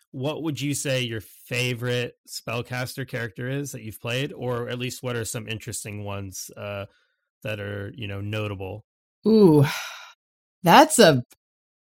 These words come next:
Speaker 2: as has been pointed out, I play a lot of characters. <laughs>
Speaker 1: Are there any honorable mentions or anything? So, just something that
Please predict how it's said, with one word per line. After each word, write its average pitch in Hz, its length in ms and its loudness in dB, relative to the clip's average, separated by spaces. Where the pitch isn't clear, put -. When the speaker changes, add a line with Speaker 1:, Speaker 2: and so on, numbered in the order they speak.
Speaker 2:
as 294 280 12
has 277 260 12
been 254 180 12
pointed 226 360 10
out, 196 180 12
I 175 120 10
play 254 220 6
a 214 60 10
lot 180 260 8
of 156 120 4
characters. 156 640 6
<laughs> - 420 10
Speaker 1:
Are - 40 -8
there 131 80 -6
any 127 160 -6
honorable 131 400 -4
mentions 135 480 -4
or 147 80 -2
anything? 147 440 -6
So, 143 200 -8
just 131 240 -8
something 127 300 -6
that 120 120 -8